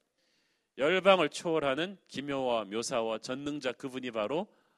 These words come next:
절대적인 기름 부은 자 예수 그리스도이십니다. 이 사실을 깨닫고 고백할 수 있는 건 보통 일이 아닙니다. 마태복음에 보면 예수님께서 너무 놀라셨어요.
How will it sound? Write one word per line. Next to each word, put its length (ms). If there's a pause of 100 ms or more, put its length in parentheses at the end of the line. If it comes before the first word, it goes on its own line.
(400)
절대적인 600
기름 320
부은 200
자 240
예수 300
그리스도이십니다. 840 (760)
이 140
사실을 600 (200)
깨닫고 560
고백할 480
수 140
있는 160
건 100
보통 300
일이 180
아닙니다. 300 (1600)
마태복음에 540
보면 220
예수님께서 640
너무 240
놀라셨어요. 640